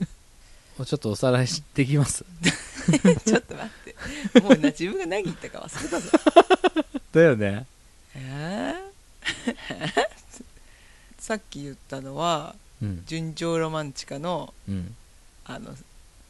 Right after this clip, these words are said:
Speaker 1: 振られたのを慰める。
Speaker 2: 振られたのを慰める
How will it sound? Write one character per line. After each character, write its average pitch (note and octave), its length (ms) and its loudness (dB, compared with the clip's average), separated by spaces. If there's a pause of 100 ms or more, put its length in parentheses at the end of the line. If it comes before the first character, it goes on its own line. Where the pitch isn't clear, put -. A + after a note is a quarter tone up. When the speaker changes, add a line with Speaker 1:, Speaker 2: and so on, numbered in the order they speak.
(360)
Speaker 1:
振 - 160 -10
ら G#2+ 160 0
れ G#2+ 100 -2
た G#2+ 360 -2
の F2+ 220 -8
を F2+ 80 -8
慰 F#2+ 120 -4
め G2+ 40 -4
る。 G2+ 60 -4
Speaker 2:
振 E3 60 -2
ら E3 80 2
れ - 60 0
た G#2+ 140 0
の D#3 140 -4
を D#3 40 -2
慰 D#3 260 -6
め E3+ 140 -2
る C#3+ 440 -8